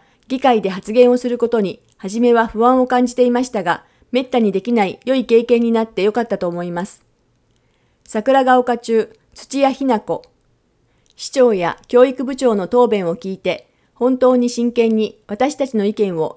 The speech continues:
聞いてくれているんだなと思い嬉しかったです。貴重な経験をさせていただきありがとうございました。大浜中、中村日和。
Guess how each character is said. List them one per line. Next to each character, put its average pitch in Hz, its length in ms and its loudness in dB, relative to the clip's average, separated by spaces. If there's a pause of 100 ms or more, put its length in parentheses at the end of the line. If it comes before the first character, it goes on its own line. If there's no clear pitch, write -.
聞 240 140 -6
い - 20 -6
て 247 100 2
く 247 100 -4
れ 233 120 0
て 233 100 2
い 226 60 0
る 240 100 0
ん 233 80 0
だ 190 80 -2
な 202 120 -4
と 196 100 -4
思 180 200 -4
い 156 220 -8
嬉 226 220 0
し - 20 -16
か - 120 -4
っ 208 60 -6
た 160 120 -6
で 160 80 -4
す。 - 180 -14 (540)
貴 - 100 -20
重 254 220 4
な 254 100 2
経 247 180 4
験 240 180 2
を 240 40 0
さ 233 120 -8
せ 226 120 -4
て 220 100 0
い 220 60 -2
た 220 80 -4
だ 208 140 -2
き 208 240 -10
あ 190 60 -8
り 226 100 -2
が 240 100 2
と 226 120 -2
う 190 40 -2
ご 170 80 -2
ざ 175 140 -4
い 180 60 -8
ま 180 100 -8
し - 80 -10
た。 - 240 -6 (1000)
大 247 140 4
浜 247 280 0
中、 240 400 -2
中 240 240 0
村 240 200 2
日 220 200 -2
和。 208 80 2